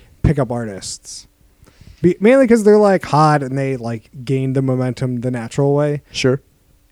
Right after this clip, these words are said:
Speaker 1: Whereas, like, the pickup artists in these shows are, like, calculated assholes, whereas
Speaker 2: Yeah.
Speaker 1: the tools are just assholes.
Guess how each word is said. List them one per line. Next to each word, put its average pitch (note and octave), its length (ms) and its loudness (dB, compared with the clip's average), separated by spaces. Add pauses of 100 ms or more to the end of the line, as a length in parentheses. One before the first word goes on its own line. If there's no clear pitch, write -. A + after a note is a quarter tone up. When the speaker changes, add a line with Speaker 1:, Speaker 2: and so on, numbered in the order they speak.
(200)
Speaker 1:
Whereas, C#3 460 4
like, B2+ 260 -4
the C#3+ 80 0
pickup G3 260 4
artists E3 260 2
in B2+ 60 0
these C3 140 0
shows C3+ 340 0
are, B2 100 -2
like, G2+ 360 -10 (360)
calculated C3 1080 0
assholes, F3+ 680 -2
whereas C#3+ 180 4
Speaker 2:
Yeah. G2 180 2
Speaker 1:
the C#3 60 -2
tools A#3 340 6
are F3+ 60 6
just D3+ 180 2
assholes. D3+ 680 -6